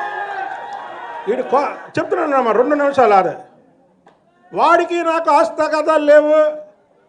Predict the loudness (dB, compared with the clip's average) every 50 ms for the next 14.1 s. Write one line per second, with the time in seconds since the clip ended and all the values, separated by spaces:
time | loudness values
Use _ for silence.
0 | _ _ _ _ _ _ _ -2 0 2 2 2 0 -4 -8 -6 -2 -2 0 0
1 | 0 2 2 2 0 0 0 0 0 0 -2 -6 -10 -16 _ _ _ _ _ _
2 | _ _ _ _ _ _ _ _ _ _ _ _ _ _ _ _ _ 2 4 4
3 | 4 4 4 4 4 4 2 0 0 0 0 2 2 2 4 4 4 2 0 -4
4 | -6 -8 -12 _ _ _ _ _ _ _ _ _ _ _ _ _ _ _ _ _
5 | _ _ _ _ _ _ -4 0 2 2 4 6 6 6 6 6 6 4 2 -2
6 | -4 -4 -2 -2 0 2 4 2 2 2 0 -4 -2 -2 0 0 0 0 -2 -4
7 | -4 -4 -6 -10 -14 -14 -12 -8 -6 -6 -6 -4 -4 -4 -2 -2 -2 -2 -4 -6
8 | -8 -12 -4 0 2 2 2 0 -2 -4 -4 -4 -4 -4 -4 -6 -8 -8 -8 -8
9 | -8 -8 -8 -10 -10 -10 -8 -6 -6 -6 -6 -8 -10 -10 -12 -18 _ _ _ _
10 | _ _ _ _ _ _ _ _ _ _ _ _ _ _ _ _ _ _ _ _
11 | _ _ _ _ _ _ _ _ _ _ _ _ -4 -4 -2 -2 0 4 4 4
12 | 4 2 0 0 0 0 0 -2 -2 0 2 4 6 6 6 4 0 -4 -10 -16
13 | -18 -20 _ _ _ _ _ _ _ _ _ -4 -4 -2 0 -2 -2 -2 -4 -10
14 | -14 _